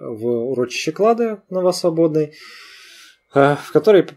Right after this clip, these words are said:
позволили выделить новосвободнинскую культуру в что-то отдельное уже.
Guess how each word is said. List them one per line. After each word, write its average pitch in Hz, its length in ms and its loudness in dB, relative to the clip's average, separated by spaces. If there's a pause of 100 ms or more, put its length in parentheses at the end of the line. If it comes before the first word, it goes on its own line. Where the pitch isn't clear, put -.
позволили 147 480 4
выделить 123 540 -4
новосвободнинскую 127 1000 -4
культуру 220 500 0
в 165 300 -8
что-то 131 340 -6
отдельное 107 520 -8
уже. 101 240 -20